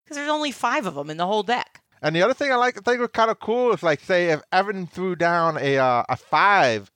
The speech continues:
Speaker 2: gold merchant ship out there, I, instead of attacking it, I might try to put my three out there, hoping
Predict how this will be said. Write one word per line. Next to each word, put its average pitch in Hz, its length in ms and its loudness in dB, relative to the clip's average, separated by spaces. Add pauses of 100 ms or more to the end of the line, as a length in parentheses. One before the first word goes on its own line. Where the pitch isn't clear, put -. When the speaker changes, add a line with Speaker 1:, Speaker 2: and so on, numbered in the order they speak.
(120)
Speaker 2:
gold 117 400 -4
merchant 120 400 -6
ship 120 180 -6
out 101 220 -2
there, 113 220 -4 (320)
I, 247 140 -2
instead 202 340 -2
of 196 80 0
attacking 185 360 -4
it, 110 80 -8
I 151 60 -4
might 208 200 -8
try 170 120 -2
to 151 60 -6
put - 120 -6
my 147 120 -6
three 214 340 -8
out 117 180 -2
there, 113 160 -6
hoping 147 440 -10